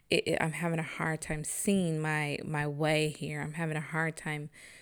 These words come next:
seeing, the, you know, where, with, where, where am I headed? Where is this going?" And I, when I take an inward look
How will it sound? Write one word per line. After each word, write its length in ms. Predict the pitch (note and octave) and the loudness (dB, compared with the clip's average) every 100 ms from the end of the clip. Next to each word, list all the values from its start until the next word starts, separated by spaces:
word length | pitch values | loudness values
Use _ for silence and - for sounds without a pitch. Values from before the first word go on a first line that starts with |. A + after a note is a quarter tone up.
| - | -12
seeing, 680 | - - - F3+ F3 E3 D#3 | -4 0 4 4 4 2 0
the, 140 | D3+ - | -4 -4
you 180 | E3 D#3 | -2 0
know, 140 | D3+ | 0
where, 380 | D3+ D3 F3 F3 | -2 4 6 6
with, 220 | - D#3+ - - | 4 0 -2 -4
where, 400 | D3+ F3+ F3 E3 | 6 6 8 4
where 160 | E3 | 4
am 120 | E3+ D#3+ | 4 2
I 80 | |
headed? 440 | D3 - E3 D3 D3 | -2 -4 -2 0 0
Where 240 | D3 E3+ | 2 4
is 160 | F3 D#3+ | 4 2
this 160 | D#3 | -2
going?" 640 | D#3+ F#3 E3 E3 D#3 C#3 D3 - - - - - - | -4 0 2 4 2 -2 -6 -10 -12 -14 -16 -14 -2
And 340 | G3 F#3 E3+ - | 2 2 0 0
I, 220 | F#3 G3 - - - | 4 4 2 -4 -2
when 180 | F#3+ G3+ | 2 4
I 80 | |
take 320 | F#3+ - A3+ - | 6 8 8 8
an 60 | - - | -2 -2
inward 440 | G3 G#3+ A3 G3+ | 0 2 2 0
look 520 | D#3 D#3+ D#3 - - | 2 2 0 -4 -14